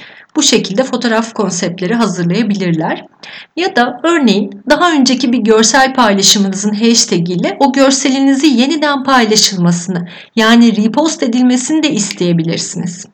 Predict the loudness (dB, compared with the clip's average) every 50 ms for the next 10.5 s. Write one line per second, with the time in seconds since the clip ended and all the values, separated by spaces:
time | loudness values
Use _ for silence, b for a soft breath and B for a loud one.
0 | _ _ _ _ _ _ B B B B B B B B B 6 6 6 6 6
1 | 4 2 2 2 4 4 4 4 4 2 2 2 2 0 0 0 -2 -4 -4 -4
2 | -4 -2 0 2 4 4 4 4 4 2 2 2 2 2 4 4 4 2 2 0
3 | -2 0 0 2 2 2 2 2 0 -2 -4 -6 -4 -2 0 2 4 4 4 4
4 | 4 2 0 -2 -2 -2 -2 -2 -2 -2 -2 -2 0 0 0 0 -2 -10 B B
5 | B B B B B 2 2 4 4 2 -2 -2 -2 -2 0 0 0 2 2 2
6 | 2 2 2 2 0 0 0 0 0 2 2 0 0 2 2 2 2 2 0 0
7 | 2 2 4 4 4 2 2 2 0 -2 -2 0 2 2 2 2 2 0 -2 0
8 | 0 2 2 0 -2 -4 -6 -4 -4 -4 -4 -2 -2 -2 0 0 0 -2 -2 -2
9 | -2 -2 -2 -2 -2 -4 -6 -6 -2 2 2 2 2 0 -2 -4 -2 -2 -2 -2
10 | -2 -2 -2 -2 -2 -2 -4 -8 -16